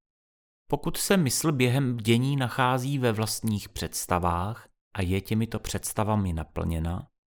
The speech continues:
pak jde o snění zabdělého stavu. Iluzorní představy zážitků, které vznikají během spánku a zdají se jako skutečnost, to jsou sny.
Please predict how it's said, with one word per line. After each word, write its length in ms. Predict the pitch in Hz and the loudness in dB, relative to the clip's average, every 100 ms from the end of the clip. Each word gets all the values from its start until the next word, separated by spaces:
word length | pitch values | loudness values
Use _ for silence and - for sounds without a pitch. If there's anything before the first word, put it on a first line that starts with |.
| _ | _
pak 200 | - 80 | -8 -2
jde 160 | 98 98 | 0 0
o 120 | - | -2
snění 600 | - - 87 87 113 147 | -4 0 0 2 0 0
zabdělého 600 | 131 92 104 110 117 123 | 0 0 2 2 0 -2
stavu. 540 | 123 - 107 87 78 76 _ _ _ _ _ _ _ _ _ _ _ _ _ _ _ _ - | -4 -4 -4 -4 -6 -10 _ _ _ _ _ _ _ _ _ _ _ _ _ _ _ _ 0
Iluzorní 680 | 107 131 139 180 190 190 | 4 4 6 4 4 2
představy 680 | 185 160 - - - 170 160 | 2 -2 -2 -4 -2 0 2
zážitků, 840 | 113 107 104 104 113 - 117 127 | 2 2 2 -2 -4 -6 -6 -6
které 380 | - - 151 151 | -4 -2 0 0
vznikají 580 | 117 120 113 135 143 151 | 0 -2 0 -2 -2 -2
během 420 | 139 139 151 139 | 0 0 0 -2
spánku 840 | - - 92 90 90 - 101 117 - _ _ | -4 0 0 2 -2 -6 -6 -6 -10 _ _
a 100 | - | -6
zdají 360 | 92 92 98 123 | -2 0 0 -2
se 180 | - 135 | -2 -2
jako 220 | 131 101 | -2 -4
skutečnost, 1000 | - - - 87 - 98 98 127 - - _ - | -6 -8 -6 -6 -2 -2 -2 -4 -10 -18 _ -8
to 100 | 85 | -2
jsou 340 | 87 - 127 127 | -2 0 -2 -2
sny. 440 | - 123 87 76 | -2 0 0 -2